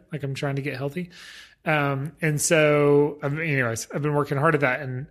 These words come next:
and then, um, someone else today, um, mentioned, like, "How are you feeling? You just look like you've lost weight." Like, like, thinking that <laughs> maybe, like, I'm having all the same problems again. And I'm like, "No, no, no.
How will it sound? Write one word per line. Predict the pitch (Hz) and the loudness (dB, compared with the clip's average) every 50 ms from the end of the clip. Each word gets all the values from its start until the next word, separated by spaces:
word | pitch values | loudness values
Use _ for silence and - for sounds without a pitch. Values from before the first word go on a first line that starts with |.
| _ | _
and | - 139 135 | -10 -6 -6
then, | 135 131 127 131 139 139 _ - | -6 -6 -6 -8 -10 -12 _ -6
um, | 143 135 131 127 127 123 123 123 113 - - - - - - _ _ | -4 -4 -2 -2 -4 -6 -8 -10 -12 -14 -20 -20 -20 -20 -20 _ _
someone | - - 175 156 143 | -2 0 2 2 2
else | 143 139 131 - - - | 2 0 0 -2 -4 -6
today, | - - 147 127 131 127 127 127 123 123 127 135 147 - - - | -6 -4 -2 -2 0 0 0 -2 -2 -4 -8 -12 -16 -16 -10 -6
um, | 156 135 131 127 127 123 123 120 120 120 120 120 113 _ _ _ _ _ _ - | -4 -4 -2 -2 -4 -4 -6 -6 -8 -10 -12 -14 -16 _ _ _ _ _ _ -6
mentioned, | 156 139 135 131 117 - 127 117 117 123 110 - - - | -4 -2 -2 -2 -2 -4 -4 -4 -6 -8 -10 -10 -8 -8
like, | 151 - | -8 -4
"How | - 208 | -2 -2
are | 233 262 | -2 -2
you | 262 240 | -2 -4
feeling? | - - 220 240 180 135 123 120 117 151 | -4 -2 -2 -2 -2 -2 -4 -6 -8 -10
You | 170 170 | -8 -8
just | 175 190 170 180 | -6 -6 -4 -2
look | 214 202 208 | -2 -2 0
like | 208 185 | 0 0
you've | 175 180 156 | 0 0 2
lost | 175 160 156 151 - | 2 2 2 2 2
weight." | - 185 233 165 151 - - - - - | 4 6 6 6 4 0 -4 -8 -4 0
Like, | 151 147 139 - - - - - - - - _ _ - | 0 0 0 -2 -6 -14 -14 -14 -14 -16 -18 _ _ -2
like, | 202 156 147 - - | 0 0 0 -2 -4
thinking | - - 175 160 143 147 160 147 | -4 -2 0 0 0 0 0 2
that | 147 143 139 120 113 - - - | 2 2 2 2 2 0 0 0
<laughs> | - | 2
maybe, | 180 208 196 170 180 170 156 | 4 6 6 8 6 6 6
like, | 147 143 139 - | 4 2 2 2
I'm | 160 147 147 | 4 4 4
having | 143 147 156 143 147 | 4 4 4 4 4
all | 143 143 | 4 4
the | 139 139 139 | 4 4 4
same | 139 143 127 123 | 4 2 0 2
problems | 143 139 139 139 131 131 127 117 | 2 4 4 4 2 0 -2 -2
again. | 117 123 117 120 120 - - - - - - _ _ - | -2 -2 -2 -4 -6 -10 -14 -16 -16 -18 -20 _ _ -4
And | 160 | -2
I'm | 156 156 | 0 0
like, | 151 143 | 0 0
"No, | 156 170 214 247 | 2 2 2 4
no, | 262 285 285 | 4 4 6
no. | 277 254 190 - | 6 6 4 4